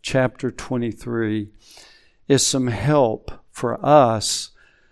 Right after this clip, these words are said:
because we see certain things, three things that Job believed that comforted him, that helped him to persevere in a world,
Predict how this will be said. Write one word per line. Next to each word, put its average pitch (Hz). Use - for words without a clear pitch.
because 123
we 120
see 160
certain 160
things, 135
three 170
things 123
that 113
Job 147
believed 113
that 120
comforted 120
him, 110
that 110
helped 139
him 110
to -
persevere 120
in 120
a 104
world, 139